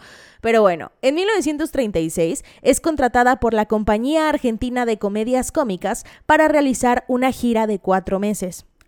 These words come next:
Lentamente, Eva fue logrando un cierto reconocimiento,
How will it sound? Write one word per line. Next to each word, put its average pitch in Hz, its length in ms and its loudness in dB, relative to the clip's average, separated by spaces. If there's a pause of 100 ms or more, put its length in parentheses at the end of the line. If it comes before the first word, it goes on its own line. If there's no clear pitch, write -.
(120)
Lentamente, 240 1000 0 (320)
Eva 294 260 6
fue 294 200 2
logrando 254 600 0
un 240 160 -6
cierto 285 440 2
reconocimiento, 254 840 -2